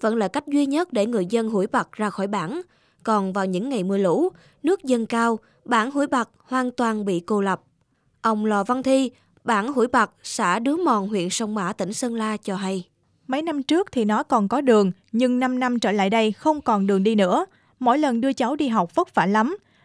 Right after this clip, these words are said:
Speaker 2: Lúc ốm đau cũng chỉ biết nằm ở nhà thôi, chẳng biết làm thế nào được.
Speaker 1: Vào buổi sáng và buổi trưa hàng ngày, con đường suối của bản Hủy Bặt lại tấp nập với cảnh các bậc phụ huynh bồng bế con em đi học, bởi họ không dám để các cháu nhỏ mạo hiểm đi trên con đường này.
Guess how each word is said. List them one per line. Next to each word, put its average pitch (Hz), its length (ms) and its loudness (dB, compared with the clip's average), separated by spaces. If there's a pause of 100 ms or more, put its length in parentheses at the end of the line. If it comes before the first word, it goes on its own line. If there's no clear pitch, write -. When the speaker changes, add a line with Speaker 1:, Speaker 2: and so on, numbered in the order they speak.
(100)
Speaker 2:
Lúc 370 220 0
ốm 254 180 2
đau 233 260 2
cũng 202 280 2
chỉ 220 120 2
biết 294 220 0
nằm 226 220 2
ở 190 120 -2
nhà 220 220 2
thôi, 240 340 4 (240)
chẳng 208 220 2
biết 359 200 0
làm 208 200 0
thế 233 160 -2
nào 240 180 0
được. 190 220 2 (520)
Speaker 1:
Vào 254 120 0
buổi 233 180 2
sáng 294 300 -2
và 294 120 2
buổi 220 160 2
trưa 269 140 0
hàng 214 220 -2
ngày, 208 260 0 (440)
con 320 180 2
đường 233 180 4
suối 269 320 2
của 277 140 2
bản 277 200 -2
Hủy 226 160 0
Bặt 220 240 -2 (200)
lại 196 260 0
tấp 311 220 -4
nập 240 340 -4
với 285 120 0
cảnh 196 300 -6
các 302 160 -4
bậc 233 200 -2
phụ 196 160 -2
huynh 262 300 -2
bồng 220 280 -2
bế 240 180 -2
con 262 180 -2
em 208 180 -2
đi 202 100 -2
học, 196 260 -4 (380)
bởi 247 140 -2
họ 233 200 4
không 233 280 -2
dám 269 180 -2
để 185 200 0
các 285 240 -6
cháu 277 180 -4
nhỏ 226 260 -2
mạo 220 240 -2
hiểm 220 240 -4
đi 269 100 0
trên 214 140 -2
con 208 160 -4
đường 196 160 -2
này. 185 220 0